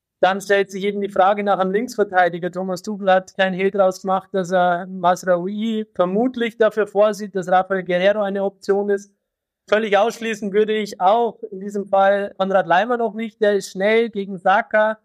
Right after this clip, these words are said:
Auch ein Rechtsfuß gegen den Linksfuß, der häufig nach innen zieht, wäre für mich eine Option mehr. Im, ja, wenn man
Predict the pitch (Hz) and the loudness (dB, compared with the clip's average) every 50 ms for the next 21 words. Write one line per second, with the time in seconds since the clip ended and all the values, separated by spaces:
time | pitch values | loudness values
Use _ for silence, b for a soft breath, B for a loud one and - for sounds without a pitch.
0 | _ _ _ _ _ - 196 208 226 208 214 208 202 214 240 226 - _ - - | _ _ _ _ _ 2 2 2 2 2 0 0 2 2 0 0 -4 _ -14 -8
1 | 226 226 233 226 214 226 208 214 202 214 208 208 202 196 226 247 240 247 - - | -4 -2 -2 -2 -4 -4 -4 -2 -2 0 0 0 0 0 -2 -2 -2 -6 -6 -6
2 | 226 220 214 - 214 208 214 202 175 202 208 208 208 220 190 196 185 - - 220 | -6 -6 -2 0 2 2 4 2 2 2 0 0 -2 -4 -2 -2 -2 -2 -2 -2
3 | 220 220 214 208 208 - 220 214 220 - - _ _ _ _ _ _ _ _ - | -2 -2 -2 -4 -6 -8 -8 -8 -8 -8 -14 _ _ _ _ _ _ _ _ 0
4 | 156 180 196 214 214 202 - 214 208 208 208 208 196 220 196 185 180 185 190 190 | 2 2 2 2 0 -2 -4 -2 -2 -2 -2 -2 -2 0 0 0 2 2 2 2
5 | 190 196 - - 190 185 185 _ - - - 214 214 214 202 190 185 190 202 220 | 2 0 0 -2 -4 -4 -6 _ -10 -4 0 0 2 2 0 0 0 2 2 4
6 | 226 233 233 220 - - - _ _ - 208 190 196 202 202 202 202 202 196 190 | 2 2 0 -2 -6 -14 -20 _ _ -4 -2 -2 -2 -2 -2 -2 -2 -2 -4 -6
7 | 185 202 202 - 190 208 196 180 170 185 190 190 190 190 190 185 185 - | -8 -12 -6 0 2 2 2 2 0 -2 -2 0 2 2 2 0 0 -4